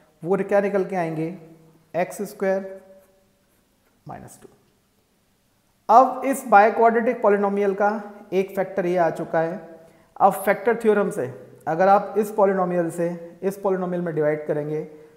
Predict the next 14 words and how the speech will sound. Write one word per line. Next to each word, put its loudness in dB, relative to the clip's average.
तो -2
remainder -2
कितना -8
आएगा, -6
ज़ीरो। -10
अब 0
एक्स -4
स्क्वायर -2
माइनस -4
टू -6
से -6
हम -6
क्या 2
करेंगे, -2